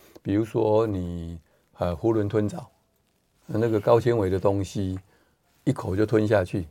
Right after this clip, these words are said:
也没有好好的咀嚼什么等等，啊，就一堆就，就囫囵吞，可能时间很赶，就吞下去以后，这一团东西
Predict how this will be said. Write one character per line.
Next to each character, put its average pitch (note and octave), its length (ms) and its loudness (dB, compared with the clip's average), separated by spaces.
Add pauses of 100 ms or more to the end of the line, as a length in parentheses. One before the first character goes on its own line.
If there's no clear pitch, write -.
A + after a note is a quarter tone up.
(180)
也 G2+ 140 0
没 A2 120 0
有 A#2 120 2
好 G#2 220 2
好 G2 140 4
的 F#2 340 -2
咀 F#2+ 240 -4
嚼 F#2+ 340 0
什 F#2+ 140 -4
么 F2+ 100 -2
等 G#2 200 -2
等， G#2+ 120 -4 (840)
啊， G#2 80 -4
就 A2+ 120 -2
一 - 80 -4
堆 G#2+ 300 4
就， G#2 240 4
就 G#2 240 4
囫 G2 220 2
囵 G2 80 -6
吞， G2 340 -4 (300)
可 G2+ 80 -4
能 G2+ 180 -2
时 G#2+ 140 -4
间 A2+ 180 0
很 G2+ 160 -6
赶， - 160 -8 (500)
就 - 120 -6
吞 G#2 200 -2
下 G#2 160 2
去 G2+ 160 -4
以 E2+ 140 -6
后， E2 240 -6 (340)
这 A#2 140 2
一 A#2+ 60 6
团 F#2+ 200 -2
东 G2+ 220 2
西 F#2+ 260 -4